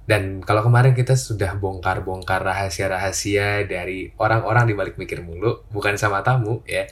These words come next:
tapi kita sama teman-teman yang mikir mulu. Kali ini kita mau seperti biasa, kita mau ngobrol-ngobrol dan ya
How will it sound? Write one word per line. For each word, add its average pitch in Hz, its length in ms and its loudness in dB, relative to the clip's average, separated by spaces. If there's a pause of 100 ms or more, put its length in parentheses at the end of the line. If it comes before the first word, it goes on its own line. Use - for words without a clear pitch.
(220)
tapi 107 200 -2
kita 101 200 -2
sama 104 720 -2
teman-teman 92 400 -8
yang 90 160 -10
mikir 87 240 -10
mulu. 90 320 -4 (560)
Kali 104 160 0
ini 113 120 2
kita 117 440 4
mau 92 240 -4
seperti 87 320 -8
biasa, 87 440 -6
kita 101 320 -2
mau 92 280 -6
ngobrol-ngobrol 104 960 -2 (160)
dan 90 400 -2 (680)
ya 139 480 6